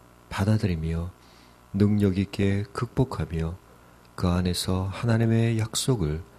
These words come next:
믿음으로 성취함을 받는 열매로 저희의 삶에서 실제적으로 누리는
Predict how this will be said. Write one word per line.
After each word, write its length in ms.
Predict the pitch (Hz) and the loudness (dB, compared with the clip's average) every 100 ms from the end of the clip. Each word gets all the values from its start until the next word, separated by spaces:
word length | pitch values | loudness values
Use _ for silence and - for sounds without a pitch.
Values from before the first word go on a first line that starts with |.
| - - - - | -20 -20 -20 -6
믿음으로 600 | 90 85 85 85 87 90 | 0 2 2 2 2 0
성취함을 840 | 90 - - 127 - - 120 123 110 | -2 -4 -4 -4 -2 0 2 0 0
받는 400 | 73 76 80 92 - - - - - - | -2 -4 -6 -8 -18 -20 -20 -20 -20 0
열매로 680 | 92 87 90 92 92 92 104 - - - - - - - - | 2 4 4 2 2 0 -2 -10 -20 -20 -20 -20 -20 -20 -14
저희의 360 | - 87 87 87 | 0 2 2 0
삶에서 680 | - 87 87 87 - 90 92 | -2 -2 -2 -4 -2 -4 -4
실제적으로 760 | - - 160 - 135 127 127 | -4 -2 0 0 2 2 2
누리는 480 | 110 104 98 78 80 | 4 2 2 -2 -4